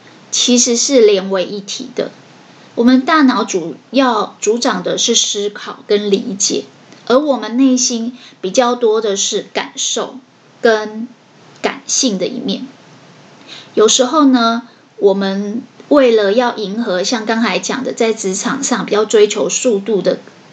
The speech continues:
状态，我们可能就会用理性去盖过我们的感性，也就是尽量用理性的大脑思考，把内心的情绪跟感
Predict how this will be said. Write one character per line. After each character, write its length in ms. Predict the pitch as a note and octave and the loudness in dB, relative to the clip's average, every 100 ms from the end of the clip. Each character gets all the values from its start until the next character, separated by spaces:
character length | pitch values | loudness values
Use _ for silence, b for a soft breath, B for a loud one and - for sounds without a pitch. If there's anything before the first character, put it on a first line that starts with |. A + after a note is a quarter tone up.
| - - | -20 -14
状 280 | - A3+ F#3+ | -2 -2 -2
态， 280 | - G#3 - B B B B | -8 -12 -12 B B B B
我 80 | |
们 100 | A3 | -2
可 160 | A#3+ B3 | 0 0
能 220 | G#3 G#3 | 0 -2
就 160 | C4 B3+ | 2 2
会 380 | B3+ A3 F3+ - _ | 0 -2 -4 -10 _
用 200 | C4 B3+ - | 0 0 -2
理 140 | G3+ | -12
性 240 | - A#3+ | -10 -8
去 120 | A3+ A3 | -8 -6
盖 260 | B3+ G#3 | -2 -2
过 180 | F3+ G#3 | -2 -2
我 120 | E3 | -2
们 160 | - - | -6 -12
的 240 | - - - | -10 -12 -10
感 160 | - - | -8 -6
性， 300 | - - - - B B B | -2 -2 -2 -6 B B B
也 120 | G3 | 2
就 160 | B3 C4 | 4 2
是 400 | C4+ A#3 G3+ - - | 2 0 0 -2 -10
尽 220 | - B3+ | 0 4
量 240 | B3+ A#3+ A#3 | 4 4 2
用 220 | A#3 G3+ - _ _ - | 0 -2 -14 _ _ -6
理 180 | - F3+ | -2 0
性 220 | - A#3 | 0 0
的 100 | F#3+ | 0
大 220 | - G3+ | -2 -4
脑 200 | G3 - | -4 -6
思 320 | - - G3 F3 | -4 -2 -4 -6
考， 260 | - G2 - | -8 -10 -8
把 280 | F#2 - - - B B B B - | -6 -6 -10 -18 B B B B 2
内 280 | B3+ C4 A3 | 4 6 4
心 540 | - A#3 G#3 G#3 G#3+ - | -2 -4 -6 -8 -8 0
的 220 | G3+ - | 0 2
情 360 | - A3 G3 | -2 0 0
绪 260 | A#3 - B3 | -2 0 2
跟 260 | A#3 A3+ A3 | 2 0 -2
感 200 | D#3+ | -6